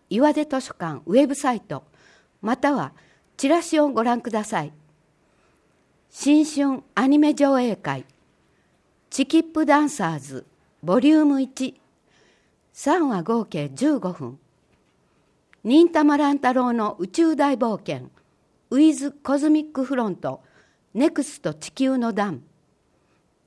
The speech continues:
はやぶさ二の段、五十分。日時は一月十日土曜日、午前十時三十分から。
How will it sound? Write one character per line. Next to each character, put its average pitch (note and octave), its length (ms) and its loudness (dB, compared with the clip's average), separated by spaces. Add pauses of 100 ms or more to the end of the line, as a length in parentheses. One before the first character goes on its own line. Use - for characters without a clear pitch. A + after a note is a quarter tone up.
は A#3 200 -4
や D4+ 180 4
ぶ C#4 100 -2
さ - 300 -6 (100)
二 C4 220 4
の A3+ 160 2
段、 C#3+ 260 -6 (720)
五 G#3+ 160 -2
十 C#4+ 160 0
分。 D3+ 400 -12 (1500)
日 C4 320 2
時 F3 160 -4
は C3+ 200 -8 (600)
一 B3 320 0
月 D4 340 -2
十 B3 300 -2
日 G#3+ 360 -6
土 F3 160 0
曜 B3 280 4
日、 C3 200 -14 (460)
午 D4+ 180 4
前 A#3 300 -2
十 C4 260 0
時 F3+ 160 -8
三 B3+ 300 -2
十 C4 120 -4
分 D#3+ 320 -8
か C#3+ 160 -12
ら。 B2 180 -16